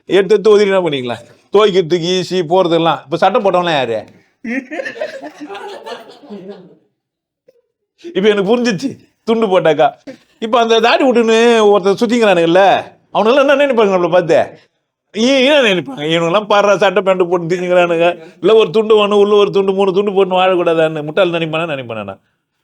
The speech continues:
அவசர அவசரமா அறிவாளியா இல்லமா இல்லையா? வாழ்க்கையே முட்டாள்தனத்துல தான் இருக்குது.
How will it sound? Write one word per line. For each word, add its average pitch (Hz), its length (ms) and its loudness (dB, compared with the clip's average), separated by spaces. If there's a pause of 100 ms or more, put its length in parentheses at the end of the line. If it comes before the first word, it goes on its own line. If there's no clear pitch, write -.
(140)
அவசர 269 240 2
அவசரமா 269 260 2
அறிவாளியா 240 300 4
இல்லமா 214 300 0
இல்லையா? 131 200 0 (2250)
வாழ்க்கையே 160 600 0
முட்டாள்தனத்துல 127 760 -2
தான் 135 120 -4
இருக்குது. 107 280 -8